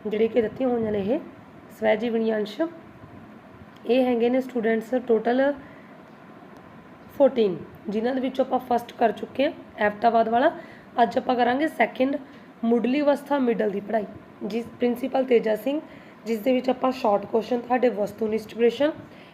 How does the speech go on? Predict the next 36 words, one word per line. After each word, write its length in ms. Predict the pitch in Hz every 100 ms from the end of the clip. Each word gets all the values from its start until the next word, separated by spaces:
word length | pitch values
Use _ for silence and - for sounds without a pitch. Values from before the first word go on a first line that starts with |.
| - 240
and 420 | 233 247 254 254
ਜਿਹੜੇ 220 | 214 226 247
ਤੁਹਾਡੇ 300 | 262 262 254
ਟੈਕਸਟ 300 | 233 - 214
ਬੁੱਕ 200 | 208 214
ਦੇ 80 | 214
ਵਿੱਚ 160 | 208
ਕੁਐਸਚਨ 380 | - 226 - 208
ਦਿੱਤੇ 240 | 196 -
ਹੋਏ 100 | 226
ਨੇ 60 | 202
ਆਪਾਂ 200 | 202 208
ਉਹ, 120 | 269 - - - -
ਉਹ 80 |
ਕਰਦੇ 340 | 262 233 165 165
ਹਾਂ। 60 | 147 - - - - - - -
ਤੇ 200 | 254 254
ਵੀਡੀਓ 320 | 226 233 240
ਨੂੰ 100 | 247
ਸਟੂਡੈਂਟਸ 400 | - 240 240 233
ਜ਼ਰੂਰ 420 | 220 214 226 262
ਅੱਗੇ 300 | 233 202 226 - -
ਸ਼ੇਅਰ 320 | - 226 214
ਕਰੋ 240 | 220 233 226
ਬਾਕੀ 240 | 208 214
ਸਟੂਡੈਂਟਸ 340 | - 220 214
ਦੇ 100 | 214
ਨਾਲ, 180 | 226 247 - - - - - -
ਤੇ 360 | 240 226 226
ਚੈਨਲ 380 | 226 233 214 214
ਦੇ 100 | 220
ਨਾਲ 280 | 226 226 - - 214
ਬਾਕੀ 220 | 208 226
ਸਟੂਡੈਂਟਸ 420 | - 220 226 220
ਨੂੰ 160 | 226 233
ਜੋੜੋ, 380 | 214 196 233